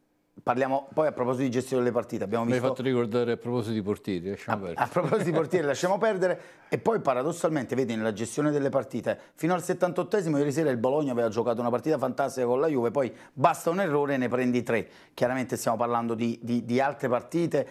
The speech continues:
Speaker 1: altro livello, però non è, io credo che si, non sia proprio in, nella, nella indole, nel modo di giocare di questo Benevento di gestire le partite.
Speaker 2: Ma
Speaker 1: Chiaramente, perdonami, limitare al minimo gli errori e poi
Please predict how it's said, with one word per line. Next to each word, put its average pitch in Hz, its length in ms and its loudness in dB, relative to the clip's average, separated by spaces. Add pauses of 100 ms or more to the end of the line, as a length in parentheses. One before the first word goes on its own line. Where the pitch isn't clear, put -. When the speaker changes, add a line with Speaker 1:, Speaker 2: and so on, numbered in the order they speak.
(140)
Speaker 1:
altro 151 360 0
livello, 110 500 0
però 196 460 0 (220)
non 185 300 2
è, 208 180 0
io 202 140 2
credo 170 240 0
che 147 100 0
si, 151 240 -6
non 151 180 2
sia 156 260 0
proprio 180 300 -2
in, 156 180 -2
nella, 151 380 0 (200)
nella 135 240 2
indole, 135 380 2
nel 117 140 0
modo 156 200 2
di 147 120 2
giocare 139 360 2
di 120 60 -2
questo 117 280 -2
Benevento 120 540 0 (160)
di 117 120 -6
gestire 113 380 -2
le 107 120 -2
partite. 104 480 -4 (120)
Speaker 2:
Ma - 100 -2
Speaker 1:
Chiaramente, 185 380 0
perdonami, 123 580 -2 (240)
limitare 180 500 2
al 185 100 0
minimo 185 280 2
gli 160 100 0
errori 196 420 2
e - 140 -6
poi 151 220 0